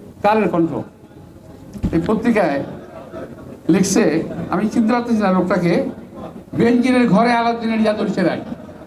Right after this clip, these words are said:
দেখছেন এটা? প্রচুর টাকার মালিক, অর্থাৎ সাবেক, আহ, আইজিপি, সাবেক আইজিপির কর্ম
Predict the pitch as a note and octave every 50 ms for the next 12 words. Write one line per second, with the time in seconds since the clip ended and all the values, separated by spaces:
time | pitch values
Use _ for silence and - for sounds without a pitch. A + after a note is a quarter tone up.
0 | - - - - - - - - - - - - - - - - - - - -
1 | - - - - D#3+ F#3 E3+ - C4+ C#4 D#4 C#4+ A3+ - - - - - - -
2 | - - - - - - - - - - - - - - - - - - - -
3 | - - D4 D4 C#4+ C#4+ D4 C#4+ C#4 C#4+ C#4+ C#4 B3 A#3+ A#3 A#3 A3 G#3+ G#3 G3+
4 | G3 G#3+ G#3+ A#3 A3+ - A3+ - - G#3+ G#3+ G#3+ G#3 - - - - - - -
5 | - - - - - - - - - - - - - - - - - - - -
6 | - - - - D3+ D#3+ D#3+ D#3+ D#3+ D#3+ D#3+ F3+ G3+ F#3 F#3 F3+ F#3+ - - B2
7 | - - - - - - - - - - - - - - - - - - - -
8 | - - - - - - - - - - - - - - G3+ A3+ A3+ A#3 A#3 A#3
9 | - - G3+ G#3+ A#3 A#3 A3+ A3+ A3+ A3+ A#3 A#3+ B3+ C#4 C4+ - A#3+ A#3 A3 G#3+